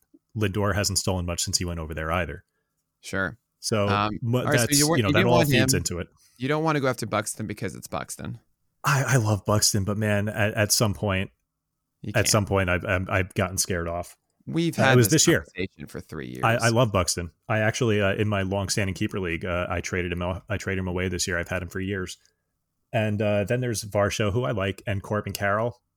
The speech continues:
Speaker 1: Uh, you, God, I, you, you won't catch me drafting someone like Corbin Carroll this early.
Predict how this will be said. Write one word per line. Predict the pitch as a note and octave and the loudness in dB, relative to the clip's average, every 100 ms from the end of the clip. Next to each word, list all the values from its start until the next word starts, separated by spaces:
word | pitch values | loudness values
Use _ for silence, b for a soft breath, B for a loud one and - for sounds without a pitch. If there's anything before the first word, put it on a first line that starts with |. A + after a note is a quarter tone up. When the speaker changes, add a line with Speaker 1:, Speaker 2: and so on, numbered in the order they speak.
| _ - | _ -6
Speaker 1:
Uh, | G#2+ G#2+ - | -4 -2 -2
you, | A#2+ - | -6 -4
God, | F#2 D#2+ - _ _ | -8 -10 -14 _ _
I, | A2+ A2 | -2 0
you, | A2 A#2+ | 0 -2
you | B2 B2 | 0 0
won't | A2 A#2 G#2+ | 0 -2 0
catch | A2 - | -2 -2
me | F#2+ | -2
drafting | F2+ F#2 - F#2+ | 0 2 2 -2
someone | G2+ F#2 | -2 -2
like | F2 | -4
Corbin | - F2 E2 | -2 -4 -4
Carroll | F#2+ F2+ F2+ | 0 0 0
this | - | -2
early. | F2+ F2 | -2 -4